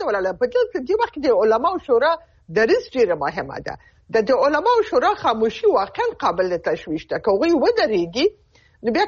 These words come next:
کولی سي چې دا سیاسي مسؤلین چې په ګ-، په دندو باندې ګمارل شوي یا ناست یا په واک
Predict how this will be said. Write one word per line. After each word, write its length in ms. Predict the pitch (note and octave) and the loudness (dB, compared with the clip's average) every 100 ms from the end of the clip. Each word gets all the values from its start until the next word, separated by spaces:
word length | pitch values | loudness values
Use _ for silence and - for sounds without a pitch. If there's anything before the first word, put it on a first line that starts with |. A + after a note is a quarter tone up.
| G4+ | 0
کولی 340 | F4 A#4 A4 | 0 2 2
سي 120 | G#4+ E4 | 2 0
چې 180 | D4+ | 0
دا 120 | A#3 A#3 | 2 0
سیاسي 460 | - A#3+ G#3 - G4+ | 0 0 0 0 0
مسؤلین 420 | B3+ - C4 C#4+ | 0 0 -4 -4
چې 120 | D#4 - | -4 -2
په 60 | G3 | -2
ګ-، 800 | F#3+ F#3+ F#3 F3+ F3+ F3 D#3 E3 | 2 4 4 4 2 2 0 -2
په 60 | F3 | -2
دندو 380 | E3+ B3 B3+ F#3+ | 2 0 0 0
باندې 380 | F3+ E3+ D#3+ D3 _ _ _ _ - F#3 F3+ | 0 0 -2 -2 _ _ _ _ -6 -4 -2
ګمارل 360 | F#3+ G3 F#3+ | 0 2 2
شوي 280 | F#3+ D#4 D4 | 0 0 2
یا 120 | G3+ E3+ | 2 2
ناست 340 | A3 C4 - | 2 0 0
یا 120 | F#3 | 0
په 140 | F3 E3+ | 0 0
واک 300 | E3+ F#4+ | 2 2